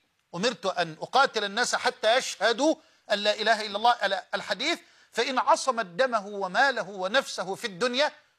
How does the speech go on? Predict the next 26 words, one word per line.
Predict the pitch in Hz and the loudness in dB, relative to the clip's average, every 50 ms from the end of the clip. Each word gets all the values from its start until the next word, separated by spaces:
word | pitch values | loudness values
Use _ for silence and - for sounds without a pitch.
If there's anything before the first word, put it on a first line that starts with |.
| _ _ _ | _ _ _
فهي | - - 180 180 | -20 -18 -14 -4
لن | 185 226 262 247 - | -2 -2 -2 -2 -4
تنفعه | 202 185 175 - 214 180 151 156 147 | -6 -8 -4 -2 -2 -2 -2 -4 -10
في | 127 - | -12 -14
الآخرة. | 151 - - - - - - - - - - _ _ _ _ _ _ - - _ _ _ _ _ _ _ _ _ _ _ - _ _ _ _ _ _ _ _ _ _ _ _ _ _ _ _ _ _ _ _ _ _ _ _ _ _ _ _ _ _ _ _ _ _ _ _ _ _ _ | -16 -10 -10 -10 -10 -12 -18 -20 -20 -20 -20 _ _ _ _ _ _ -20 -20 _ _ _ _ _ _ _ _ _ _ _ -20 _ _ _ _ _ _ _ _ _ _ _ _ _ _ _ _ _ _ _ _ _ _ _ _ _ _ _ _ _ _ _ _ _ _ _ _ _ _ _
إن | 202 208 | 0 2
اعتقد | 196 175 - - 269 - - 214 165 185 | 2 0 2 0 -2 0 0 -2 -2 -2
الكفر | 175 - - 226 - - 185 | -8 -4 -4 -4 -2 0 -2
والعياذ | 170 160 147 143 160 156 127 135 | -2 -2 -2 -2 -4 -4 -6 -8
بالله، | 131 139 127 120 - - | -10 -10 -10 -8 -4 -4
إن | 269 285 277 254 233 | -4 -4 -4 -2 -2
المنافقين | 220 214 196 196 202 196 190 170 - 202 190 - 240 220 196 | -2 -2 -2 -4 0 2 0 0 0 -6 -10 -10 -8 -8 -8
في | - - | -8 -8
الدرك | 185 156 151 214 196 - - | -12 -2 0 0 0 0 -6
الأسفل | 180 165 - 180 - - - 156 151 131 | -12 -12 -10 -12 -14 -10 -10 -12 -12 -12
من | 131 131 | -12 -14
النار، | 123 123 117 110 - - - _ _ _ _ _ | -14 -14 -12 -14 -14 -14 -18 _ _ _ _ _
لكنها | 240 269 277 277 294 277 277 262 | 2 2 2 2 0 2 2 2
تعصم | 254 - 254 226 190 - - 190 180 | 4 4 0 0 0 -6 -8 -8 -8
نفسه | 165 156 - - - - _ _ _ _ _ _ _ | -8 -8 -10 -12 -14 -14 _ _ _ _ _ _ _
من | 214 220 | -2 0
القتل، | 214 196 - - 185 - - - - _ _ _ _ _ _ _ _ | 0 0 2 0 -2 -2 -2 -12 -20 _ _ _ _ _ _ _ _
تعصم | - 277 262 - - 254 240 240 | 4 4 4 4 -2 -4 -4 -2
دمه، | 214 214 202 165 127 - _ _ _ _ _ _ _ _ _ _ - | -2 -2 -2 -2 -8 -10 _ _ _ _ _ _ _ _ _ _ 4
تعصم | 254 269 220 - - 262 254 240 240 240 | 4 6 6 2 -2 -2 -2 -2 2 4
ماله. | 254 247 202 156 | 4 4 4 2